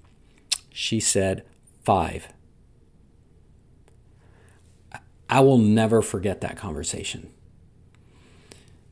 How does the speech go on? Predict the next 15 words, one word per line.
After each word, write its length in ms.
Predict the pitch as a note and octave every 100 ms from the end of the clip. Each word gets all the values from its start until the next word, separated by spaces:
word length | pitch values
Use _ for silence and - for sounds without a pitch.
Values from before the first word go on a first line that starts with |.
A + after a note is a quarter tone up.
| - - _ _ - -
Five 720 | - - - C3 C3 D3 E3 D#3+
out 200 | - B2
of 100 | A2
seven 400 | - - A#2 B2+
of 100 | A#2
those 220 | G2 G#2+ G#2
referrals 560 | G2 - A2 F#2+ F#2 -
were 140 | A2
really 380 | G#2 C3 A3+ F#3
about 320 | A#2+ F#2+ -
teachers, 500 | - B2+ - - - - _ _ _ -
not 200 | G#2 F#2+
about 280 | F2 F#2 -
kids. 420 | - A#2 D#2+ - - _ - - - - - - - -
But 380 | D#3+ C#3 -